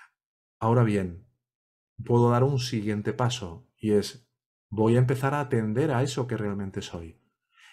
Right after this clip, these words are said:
En la medida que yo empiece a ser consciente solo y exclusivamente de mi capacidad para ser consciente,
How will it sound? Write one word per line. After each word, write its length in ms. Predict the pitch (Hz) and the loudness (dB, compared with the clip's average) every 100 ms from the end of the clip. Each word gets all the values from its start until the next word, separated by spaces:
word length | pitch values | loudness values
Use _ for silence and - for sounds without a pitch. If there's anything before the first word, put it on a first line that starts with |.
| - | -4
En 160 | 110 110 | 0 2
la 100 | 104 | 4
medida 260 | 107 190 | 4 4
que 120 | 175 | 2
yo 100 | 160 | 2
empiece 520 | 156 127 151 143 120 104 | 0 0 0 0 -2 -4
a 120 | 98 | -4
ser 320 | - 147 151 | -4 -4 -2
consciente 800 | 143 123 123 139 139 120 85 85 _ _ _ _ _ _ | 0 0 0 0 0 -2 -6 -16 _ _ _ _ _ _
solo 420 | - - 196 190 127 | -12 2 6 6 6
y 40 | |
exclusivamente 960 | 117 120 113 120 120 113 117 117 92 90 | 4 0 -2 0 0 0 -2 -4 -6 -4
de 120 | 98 | -2
mi 140 | 104 | -2
capacidad 540 | 104 98 98 107 110 120 | -2 -4 -4 -2 0 0
para 160 | 104 | -2
ser 220 | - 110 | -4 -4
consciente, 720 | - 98 - 104 90 - - | -4 -6 -6 -8 -10 -14 -20